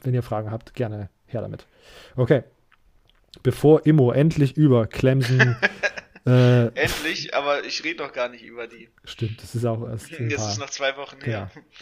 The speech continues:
Speaker 1: genau. Äh, kommen wir aber zum G C F, Paul. Ähm,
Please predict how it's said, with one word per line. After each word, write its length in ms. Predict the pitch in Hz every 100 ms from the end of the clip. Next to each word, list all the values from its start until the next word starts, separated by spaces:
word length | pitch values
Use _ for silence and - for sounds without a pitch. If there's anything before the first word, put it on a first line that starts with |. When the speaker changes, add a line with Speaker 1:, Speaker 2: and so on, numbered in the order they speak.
| -
Speaker 1:
genau. 280 | 120 104 - - - -
Äh, 260 | 123 127 127 143 143 170 - 127 120 - - - - - - _
kommen 220 | - 156 170
wir 100 | 147
aber 240 | 139 135
zum 280 | - 156 143
G 120 | 120
C 220 | 113 127
F, 200 | 120 123
Paul. 280 | - 107 110 - - -
Ähm, 760 | 117 120 123 127 127 123 139